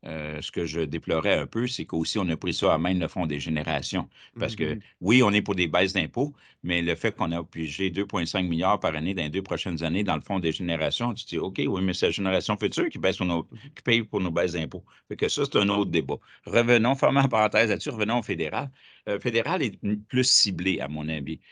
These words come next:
Speaker 1: C'est-à-dire que oui, il y a un crédit de remboursable pour la T P S. Ça, c'est pour les plus démunis qui ont ça,
Speaker 2: Mhm.
Speaker 1: le fameux quatre cents piastres,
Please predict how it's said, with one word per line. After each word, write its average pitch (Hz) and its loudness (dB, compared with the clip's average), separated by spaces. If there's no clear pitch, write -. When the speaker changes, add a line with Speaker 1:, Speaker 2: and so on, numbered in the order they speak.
Speaker 1:
C'est-à-dire 98 0
que - 2
oui, 87 2
il 113 -2
y 95 4
a - 2
un 85 -2
crédit 87 -2
de 87 0
remboursable 82 0
pour 92 -12
la 80 -4
T - -6
P 80 -2
S. 110 0
Ça, 90 -4
c'est 87 -2
pour 90 -6
les 82 0
plus 104 -2
démunis 104 2
qui 104 -6
ont 73 -2
ça, 107 0
Speaker 2:
Mhm. 95 6
Speaker 1:
le 73 0
fameux 82 -6
quatre 85 -2
cents 76 -2
piastres, - -2